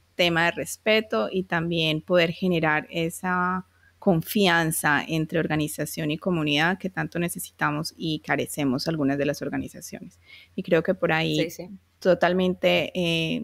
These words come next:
Speaker 1: estoy de acuerdo. Admirable tu labor, admirable todo lo que has logrado en tan pocos años. Eh, ese reconocimiento como líder hispana en Estados Unidos y en Latinoamérica, de verdad, Luisa,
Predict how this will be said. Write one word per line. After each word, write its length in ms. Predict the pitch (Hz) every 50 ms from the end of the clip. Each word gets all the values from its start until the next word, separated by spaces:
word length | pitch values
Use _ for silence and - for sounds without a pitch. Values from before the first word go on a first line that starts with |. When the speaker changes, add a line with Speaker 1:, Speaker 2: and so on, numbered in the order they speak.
| 233 269
Speaker 1:
estoy 300 | 226 170 - - 165 165
de 80 | 165
acuerdo. 640 | 165 - - 240 233 233 226 233 233 233 240 247 -
Admirable 640 | 196 180 180 180 175 175 180 180 175 175 180 190 185
tu 120 | - 208
labor, 460 | 196 175 170 170 185 196 214 214 - -
admirable 540 | 214 196 185 185 175 175 160 165 165 175 180
todo 220 | - 202 190 185
lo 120 | 185 190 185
que 120 | - 175
has 60 | 160
logrado 420 | 165 170 175 185 185 175 175 175 175
en 120 | 185 180
tan 160 | - 175 165
pocos 540 | - 175 165 - - - 170 165 180 - -
años. 500 | 214 202 196 196 202 208 226 247 - - - - - - - - - - _ _
Eh, 400 | - 175 170 165 160 160 131 170
ese 160 | 185 165 180 180
reconocimiento 1200 | 202 196 - 202 185 170 - - 175 175 165 165 156 151 - - 175 180 185 190 190 202 190 _ _ _ _ _ _ _
como 960 | - - 185 175 170 170 165 165 160 156 156 151 151 151 147 143 143 147 147 - _ _ _
líder 640 | - 190 196 196 185 185 185 185 196 202 180 190 -
hispana 640 | - 214 190 - - - - 180 175 175 175 175 180
en 80 | 185 196
Estados 440 | 196 185 - 170 156 156 170 - -
Unidos 460 | 185 175 180 190 196 214 220 - -
y 120 | 202 180 170
en 180 | 165 160 156
Latinoamérica, 680 | 156 156 156 165 156 151 151 160 175 208 208 - 226 214
de 100 | 202 180
verdad, 320 | 165 160 165 160 156 147 156
Luisa, 500 | 160 160 165 - - 170 165 170 -